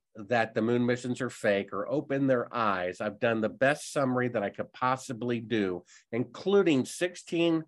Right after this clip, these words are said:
interactive video links. So if you, if there's someone who has an open mind, if you've gotten the book yourself, you could give it to them or get one for them. And I, I've been reading my reviews of my own book, and it's amazing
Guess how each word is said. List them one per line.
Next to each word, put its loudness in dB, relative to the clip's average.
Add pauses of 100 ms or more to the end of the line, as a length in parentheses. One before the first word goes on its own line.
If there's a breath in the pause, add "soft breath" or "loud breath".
(300)
interactive 2
video 4
links. -4
So 6
if -2
you, -2 (260 soft breath)
if -12
there's -2
someone 6 (640)
who 0
has 2
an -6
open 2
mind, 0 (300)
if -8
you've 0
gotten 2
the 4
book -2
yourself, 2
you -6
could -10
give 0
it -6
to -4
them 4
or -4
get -2
one -2
for 0
them. -4 (400 soft breath)
And 0 (180)
I, 2 (100)
I've 0
been 4
reading 2
my 4
reviews -2
of -4
my 2
own 0
book, 0
and -6
it's -12
amazing -2